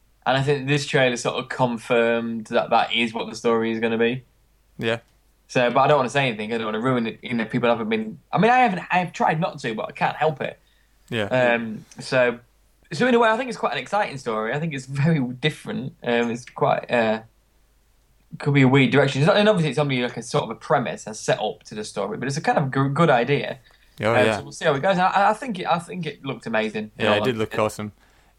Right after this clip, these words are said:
Speaker 2: I mean, the, the premise, as you say, it kind of, it, it, it, it led, led the way for some quite nice visuals as well. There's a couple of nice, uh, uh,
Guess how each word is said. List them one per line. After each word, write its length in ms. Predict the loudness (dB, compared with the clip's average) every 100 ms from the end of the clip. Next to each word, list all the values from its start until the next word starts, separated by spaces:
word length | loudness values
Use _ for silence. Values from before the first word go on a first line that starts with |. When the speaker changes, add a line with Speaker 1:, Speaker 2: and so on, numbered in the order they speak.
| -4
Speaker 2:
I 80 | 0
mean, 200 | 2 2
the, 400 | 0 -4 2 2
the 140 | 2 0
premise, 340 | 2 0 0
as 120 | -2 -2
you 80 |
say, 300 | 0 4 4
it 100 | 2
kind 240 | 0 -2 -2
of, 180 | -6 -10
it, 240 | -12 -6 -6
it, 320 | -2 -4 -4
it, 260 | -4 -4 -4
it 180 | -6
led, 280 | 0 2 2
led 220 | 2 2
the 80 | 4
way 160 | 2 2
for 80 | -2
some 160 | -6
quite 240 | 0 2 2
nice 220 | 0 -2
visuals 360 | -4 -4 -4 -4
as 100 | 0
well. 120 | 0
There's 100 | 0
a 40 |
couple 300 | -4 -6 -4
of 80 | -2
nice, 460 | 0 0 -2 -8 -4
uh, 200 | -4 -4 _ _ _ _ _ _
uh, 100 | -18